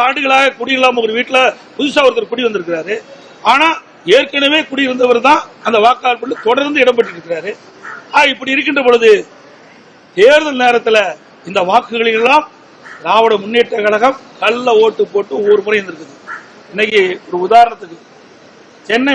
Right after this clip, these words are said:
மாநகராட்சி தேர்தல் நடந்தது. அப்பொழுது திருட்டோட்டு போட முயன்ற திராவிட முன்னேற்ற கழகத்தை சேர்ந்த ஒருத்தரை கையும் களவுமா பிடிச்சு எங்களுடைய கழக அமைப்பு செயலாளர் மரியாதைக்குரிய ஜெயக்குமார் அவர்கள் ஒப்படைச்சார் காவல்துறையிட்ட.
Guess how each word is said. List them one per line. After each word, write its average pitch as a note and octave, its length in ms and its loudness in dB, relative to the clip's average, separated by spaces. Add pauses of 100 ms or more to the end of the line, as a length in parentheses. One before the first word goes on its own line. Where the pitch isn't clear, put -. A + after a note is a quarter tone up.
மாநகராட்சி A#3+ 520 2
தேர்தல் G3+ 240 0
நடந்தது. F3+ 280 -10 (1000)
அப்பொழுது C4 340 0
திருட்டோட்டு C4+ 440 0 (100)
போட A#3 260 2
முயன்ற A3 280 0 (520)
திராவிட A#3 380 2
முன்னேற்ற A3+ 280 0
கழகத்தை G3 280 -8
சேர்ந்த F3+ 220 -6
ஒருத்தரை A3 280 -4 (520)
கையும் B3 340 0
களவுமா G#3+ 300 2
பிடிச்சு F#3+ 300 -6 (580)
எங்களுடைய F#3+ 320 -4 (1000)
கழக G#3 280 0
அமைப்பு G3 300 -4
செயலாளர் F3+ 340 -4
மரியாதைக்குரிய F3 600 -6
ஜெயக்குமார் F3+ 460 -8
அவர்கள் F3 240 -8 (380)
ஒப்படைச்சார் G3+ 440 -6 (640)
காவல்துறையிட்ட. G#3 520 -2